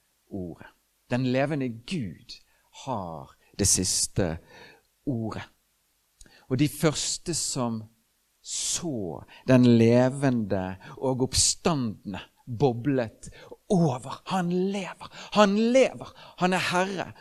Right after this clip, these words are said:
over dødens makt. Både Maria, Peter og Paulus ble forvandlet, og de fortalte. Utallige andre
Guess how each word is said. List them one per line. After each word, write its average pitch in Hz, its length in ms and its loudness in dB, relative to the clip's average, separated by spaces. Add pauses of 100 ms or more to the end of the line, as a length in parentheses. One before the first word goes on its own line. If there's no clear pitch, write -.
(120)
over 147 220 0
dødens 147 680 -6
makt. - 460 -16 (2250)
Både 107 200 -2
Maria, 110 540 -6 (600)
Peter 120 540 -6 (540)
og 127 140 -4
Paulus 107 600 -12 (160)
ble 139 240 0 (320)
forvandlet, 120 920 -4 (720)
og 110 140 0
de 120 280 -2 (640)
fortalte. - 1000 -16 (1200)
Utallige 92 1000 -6 (400)
andre 87 440 -12